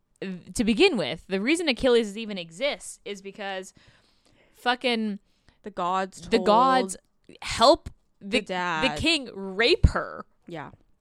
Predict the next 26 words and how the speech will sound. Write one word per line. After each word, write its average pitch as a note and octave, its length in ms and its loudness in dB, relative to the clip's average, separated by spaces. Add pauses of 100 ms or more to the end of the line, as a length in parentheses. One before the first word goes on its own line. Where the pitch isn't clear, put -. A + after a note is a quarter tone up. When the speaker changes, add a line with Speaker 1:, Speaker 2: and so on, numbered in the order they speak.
(140)
Speaker 1:
Like, D#4+ 300 6
Speaker 2:
And B3+ 160 0
then C4 100 2
they B3 80 4
were B3+ 100 4
like, B3+ 300 4
"Oh, E4+ 160 8 (100)
sorry. C4 760 4
Speaker 1:
I C#4+ 80 4
mean D#4+ 240 4
Speaker 2:
You C#4 220 4
had C4+ 260 2
sex. G3 580 0 (240)
You F3+ 300 -4
gotta G3 240 2
marry E3 360 -6
him. E3 540 -6 (380)
Sucks F#3+ 420 -2
to G#3 120 -4
suck." D3 520 -4 (460)
Speaker 1:
I B3+ 80 6
mean, C4+ 360 -2 (300)
like, A#3 380 0
to D4+ 180 0
be C#4 140 0
fair, G3+ 500 0